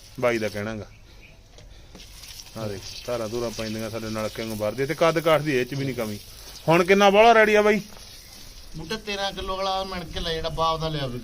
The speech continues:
Speaker 1: ਠੀਕ ਆ, ਇਹ ਸੁਬਾਹ ਦਾ ਟਾਈਮ ਆ ਤੇ ਲੇਵਾ ਲੂਵਾ ਉਵੇਂ ਆ ਹਨਾ? ਹੁਣ ਜਿਵੇਂ ਤੜਕੇ ਕਿੰਨੇ ਵਜੇ ਦੀ ਚੋਈ ਵੀ ਆ?
Speaker 2: ਤੜਕੇ ਵੀਰੇ ਸਾਢੇ ਕੁ ਛੇ ਵਜੇ ਦੀ ਚਵਾਈ ਹੋਈ ਵੀ ਆ ਬੂਟੇ ਦੀ।
Speaker 1: ਫਿਰ ਤਾਂ ਘੰਟੀ ਤਾਂ ਢਾਈ ਹੋਇਆ ਹਨਾ?
Speaker 2: ਹਾਂ। ਬਾਕੀ
Speaker 1: ਢਾਈ
Speaker 2: ਹੁਣ
Speaker 1: ਘੰਟੇ
Speaker 2: ਦਿਖਾ
Speaker 1: ਸਾਰੇ,
Speaker 2: ਦਿਓ।
Speaker 1: ਸਾਢੇ ਤਿੰਨ ਘੰਟੇ।
Speaker 2: ਹੁਣ ਦਿਖਾ
Speaker 1: ਸਾਢੇ ਤਿੰਨ
Speaker 2: ਦਿਓ।
Speaker 1: ਘੰਟੇ ਹੋ ਗਏ ਜੀ। ਆਹ ਦੇਖੋ ਜੀ, ਝੋਟੀ ਆ ਗਈ ਹੈ, ਠੀਕ ਹੈ ਜੀ।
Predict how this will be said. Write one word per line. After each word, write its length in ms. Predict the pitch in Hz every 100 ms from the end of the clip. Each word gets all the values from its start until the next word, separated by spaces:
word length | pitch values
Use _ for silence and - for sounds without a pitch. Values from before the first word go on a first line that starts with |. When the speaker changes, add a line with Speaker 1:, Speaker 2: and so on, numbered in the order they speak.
| 135
Speaker 1:
ਠੀਕ 240 | 135 113
ਆ, 80 | 123
ਇਹ 60 |
ਸੁਬਾਹ 320 | 156 156 170 196
ਦਾ 100 | 190
ਟਾਈਮ 320 | 170 156 151
ਆ 60 |
ਤੇ 140 | 170 180
ਲੇਵਾ 280 | 160 156 156
ਲੂਵਾ 260 | 160 160
ਉਵੇਂ 300 | 156 156 156
ਆ 140 | 147 127
ਹਨਾ? 140 | 180
ਹੁਣ 180 | 175 160
ਜਿਵੇਂ 200 | 151 151
ਤੜਕੇ 320 | 151 147 160
ਕਿੰਨੇ 220 | 147 156
ਵਜੇ 160 | 160 160
ਦੀ 80 | 156
ਚੋਈ 200 | 165 160
ਵੀ 120 | 175
ਆ? 100 | 202 208 - - - - - -
Speaker 2:
ਤੜਕੇ 340 | 165 165 -
ਵੀਰੇ 200 | 180 208 208
ਸਾਢੇ 300 | 170 180 233
ਕੁ 80 |
ਛੇ 160 | 208 190
ਵਜੇ 180 | 180 175
ਦੀ 60 |
ਚਵਾਈ 200 | 170 175
ਹੋਈ 120 | 165 165
ਵੀ 100 | 143
ਆ 40 |
ਬੂਟੇ 240 | - - 127
ਦੀ। 80 | 123
Speaker 1:
ਫਿਰ 140 | 143
ਤਾਂ 160 | 143 156
ਘੰਟੀ 300 | 180 170 156
ਤਾਂ 160 | 156 160
ਢਾਈ 280 | 165 175 151
ਹੋਇਆ 200 | 131 113
ਹਨਾ? 140 | 156
Speaker 2:
ਹਾਂ। 480 | 151 135 120 110 110 - -
ਬਾਕੀ 160 | 151 151
Speaker 1:
ਢਾਈ 220 | 147 139
Speaker 2:
ਹੁਣ 80 | -
Speaker 1:
ਘੰਟੇ 260 | 143 123 120
Speaker 2:
ਦਿਖਾ 60 |
Speaker 1:
ਸਾਰੇ, 140 | 113 131
Speaker 2:
ਦਿਓ। 100 | 139
Speaker 1:
ਸਾਢੇ 240 | 151 180
ਤਿੰਨ 220 | 175 147
ਘੰਟੇ। 240 | 143 139 117 - - - - -
Speaker 2:
ਹੁਣ 120 | 135
ਦਿਖਾ 120 | - -
Speaker 1:
ਸਾਢੇ 160 | 135
ਤਿੰਨ 180 | 147 135
Speaker 2:
ਦਿਓ। 100 | 127
Speaker 1:
ਘੰਟੇ 180 | 135 117
ਹੋ 160 | 110
ਗਏ 80 | 104
ਜੀ। 120 | 104 113 -
ਆਹ 100 | 127
ਦੇਖੋ 280 | 107 92 101
ਜੀ, 60 | 90 - - - - - - - -
ਝੋਟੀ 260 | 131 117 107
ਆ 120 | 98
ਗਈ 140 | 101
ਹੈ, 40 | 107
ਠੀਕ 220 | 147 175
ਹੈ 60 |
ਜੀ। 80 | 190